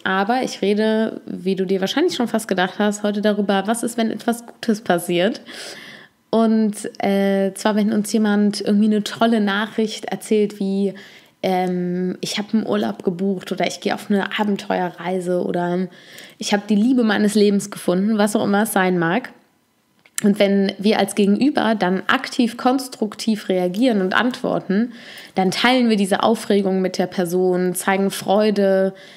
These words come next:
äh, in unserer Sprache durch Enthusiasmus und Energie. Und durch diese Reaktion und auch, das ist ja dann fast schon auch, wenn unser Gegenüber sehr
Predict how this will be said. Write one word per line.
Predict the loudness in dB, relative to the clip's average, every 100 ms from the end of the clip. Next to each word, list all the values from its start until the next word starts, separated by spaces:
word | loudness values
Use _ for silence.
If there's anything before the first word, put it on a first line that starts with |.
| -20 _
äh, | -2 0 0
in | 0
unserer | 0 -2
Sprache | -6 -4 0 2 2 0
durch | 0 -2
Enthusiasmus | -2 -2 0 0 0 -2 -2 0 0
und | -2 -2
Energie. | 0 0 0 0 2 0 -6 -18 -20 -20 -20 -20 _ _
Und | 2 4 2 2
durch | 0 0
diese | 0 2 2 2 0 -2 -10 _ _ -6
Reaktion | 2 4 2 0 -4 2 2 4 2
und | -2 -4
auch, | -6 -6 -16 -12
das | -10 -8
ist | -4
ja | -2
dann | 0 2 0 -2 -6 _
fast | -8 -2 -2 0
schon | -2 0
auch, | -2 0
wenn | -2
unser | -2 -2 -2
Gegenüber | 0 -2 0 0 0
sehr | 0 0 0 0 -2